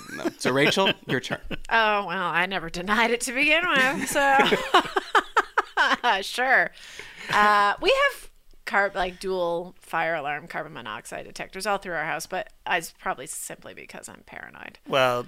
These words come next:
Speaker 3: but all, can't, isn't there, like, a f-, can't the furnace emit it i-,
Speaker 2: Yeah.
Speaker 3: if there's
Speaker 2: Yeah.
Speaker 3: something wrong or something? I don't know.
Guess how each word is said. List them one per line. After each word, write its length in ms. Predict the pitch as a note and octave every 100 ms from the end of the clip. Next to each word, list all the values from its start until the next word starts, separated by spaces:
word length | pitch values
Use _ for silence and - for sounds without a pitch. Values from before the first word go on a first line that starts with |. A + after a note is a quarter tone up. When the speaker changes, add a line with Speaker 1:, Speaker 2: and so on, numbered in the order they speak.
| -
Speaker 3:
but 160 | D3 D3+
all, 220 | F3 F#3 - _ _ - - - - -
can't, 260 | F#3+ A3+ -
isn't 300 | F3 F#3 G3
there, 180 | G3+ G3
like, 220 | F3 D#3+
a 60 |
f-, 320 | D3+ - - - _ -
can't 180 | - D#3
the 80 | -
furnace 680 | - C#3 D#3 E3 - - -
emit 360 | C3 C3 C#3
it 220 | E3+ - -
i-, 40 |
Speaker 2:
Yeah. 80 | G#3 D3
Speaker 3:
if 220 | D3 C#3
there's 220 | - C3+ C3
Speaker 2:
Yeah. 40 |
Speaker 3:
something 260 | C#3+ C3+ A#2+
wrong 400 | A2 A#2+ C3+ D3+
or 60 | C#3+
something? 280 | D3+ -
I 100 | F#3+ A2
don't 180 | F#2+
know. 180 | B2+ C3+